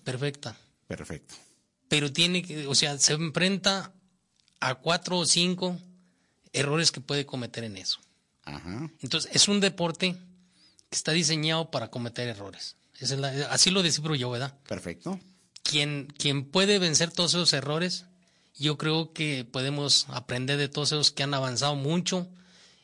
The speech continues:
Speaker 1: y que no han sido, este, jugadores de, de ligas mayores, pero
Speaker 2: Claro.
Speaker 1: tienen una calidad humana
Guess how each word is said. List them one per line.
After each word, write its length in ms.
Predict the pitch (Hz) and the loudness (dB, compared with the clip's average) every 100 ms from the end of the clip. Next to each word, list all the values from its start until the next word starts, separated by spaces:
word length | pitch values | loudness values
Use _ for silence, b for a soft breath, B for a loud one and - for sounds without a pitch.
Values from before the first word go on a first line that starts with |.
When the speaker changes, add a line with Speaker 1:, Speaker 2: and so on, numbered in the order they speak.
| b | b
Speaker 1:
y 120 | 147 | 0
que 120 | 208 | 2
no 60 | 220 | 4
han 80 | |
sido, 340 | 208 220 220 - - _ | 4 4 2 -2 -20 _
este, 340 | - 147 - 160 | -4 -2 0 0
jugadores 520 | 160 156 160 180 160 | 0 2 2 2 0
de, 460 | 156 143 131 120 123 | 0 0 -2 -4 -6
de 420 | 127 127 117 120 | -6 -6 -6 -4
ligas 220 | 135 170 160 | 0 0 0
mayores, 500 | 139 156 139 - - _ | 0 -2 0 -2 -4 _
pero 180 | - 143 | -4 -2
Speaker 2:
Claro. 60 | - | 0
Speaker 1:
tienen 280 | 170 170 | 2 2
una 200 | 175 180 | 2 2
calidad 380 | 175 143 139 147 | 0 -2 -2 -2
humana 440 | 160 151 156 170 | -2 -2 -2 -4